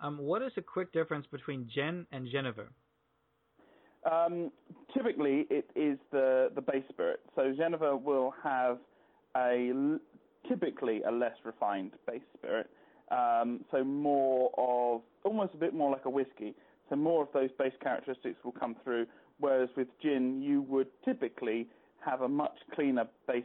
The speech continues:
Speaker 2: spirit, a more rectified base spirit. So it's far more about the, just the botanicals as opposed to a combination of the botanicals and the base spirit.
Speaker 1: Okay. Um,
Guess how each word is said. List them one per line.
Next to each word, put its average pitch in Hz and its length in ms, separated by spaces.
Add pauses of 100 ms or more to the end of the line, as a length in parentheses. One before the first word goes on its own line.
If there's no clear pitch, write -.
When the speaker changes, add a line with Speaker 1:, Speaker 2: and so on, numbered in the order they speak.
Speaker 2:
spirit, 123 320
a 123 60
more 127 200
rectified 123 600
base 113 160
spirit. - 220 (280)
So 143 120
it's - 280 (120)
far 156 200
more 139 340
about 123 360 (420)
the, 123 300 (100)
just 143 200
the 139 60
botanicals 127 760 (220)
as 123 160
opposed 120 480 (160)
to 117 200 (280)
a - 40
combination 120 640
of 113 80 (240)
the 117 80
botanicals 113 640 (400)
and 120 160
the 113 60
base 113 220 (100)
spirit. 78 260 (2250)
Speaker 1:
Okay. 185 220 (440)
Um, 175 400